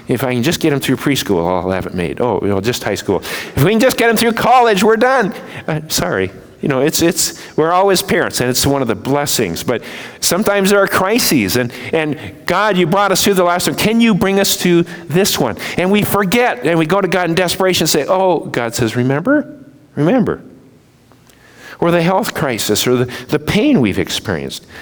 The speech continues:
Don't forget your history.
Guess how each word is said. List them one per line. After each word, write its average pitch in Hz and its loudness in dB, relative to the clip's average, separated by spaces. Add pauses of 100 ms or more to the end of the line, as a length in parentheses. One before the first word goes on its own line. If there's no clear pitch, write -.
(480)
Don't 185 -2
forget 127 -2 (240)
your 131 -2
history. 95 -2